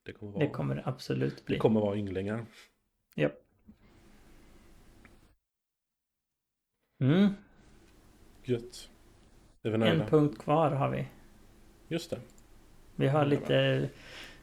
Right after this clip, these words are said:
Speaker 2: Joel är på väg att, att slå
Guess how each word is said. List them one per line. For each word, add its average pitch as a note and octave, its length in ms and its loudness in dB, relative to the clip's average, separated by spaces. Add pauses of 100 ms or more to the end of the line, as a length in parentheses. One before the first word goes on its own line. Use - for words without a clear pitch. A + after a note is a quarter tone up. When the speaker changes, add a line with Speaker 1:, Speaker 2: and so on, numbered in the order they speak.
Speaker 2:
Joel D3 580 8
är D3 100 8
på D3+ 140 0
väg C#3 300 6
att, C3 360 2
att B2 500 2
slå C3 520 4